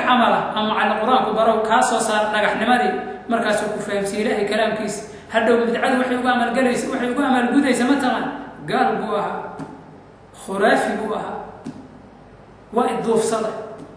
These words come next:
Saas ugu amal gudaya. Markaasuu noqonayaa wax waalan, oo wax waalan kaliya la socda ayuu noqonayaa. Waa sida nimankan hadda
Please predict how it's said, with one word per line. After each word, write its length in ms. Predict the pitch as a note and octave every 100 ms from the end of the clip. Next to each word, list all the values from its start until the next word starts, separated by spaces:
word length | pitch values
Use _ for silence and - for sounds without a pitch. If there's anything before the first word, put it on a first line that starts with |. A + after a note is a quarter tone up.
| - - - - -
Saas 320 | - - C4+ -
ugu 160 | G#3+ G#3
amal 240 | F#3+ F#3
gudaya. 320 | F3+ F3 D#3+ D#3 - - - - - -
Markaasuu 520 | - A#3 A3+ G#3+ A3 A3
noqonayaa 440 | G#3+ A#3 A#3 A3
wax 180 | A3 -
waalan, 400 | G#3+ G#3 G3+ G3+ G3 G3+ - - - - -
oo 160 | A3 A#3+
wax 140 | D4 A#3
waalan 280 | A3+ A3 G#3+
kaliya 360 | - B3 B3+ - - C3+ - - - -
la 120 | - A#3
socda 340 | - - D#3+ -
ayuu 200 | - D4
noqonayaa. 480 | G#3 F#3+ G3 D#3+ D3+ - - -
Waa 180 | - G3
sida 320 | G3+ C#4+ A#3+
nimankan 400 | A3 B3+ A3 A3+
hadda 220 | A#3+ A#3+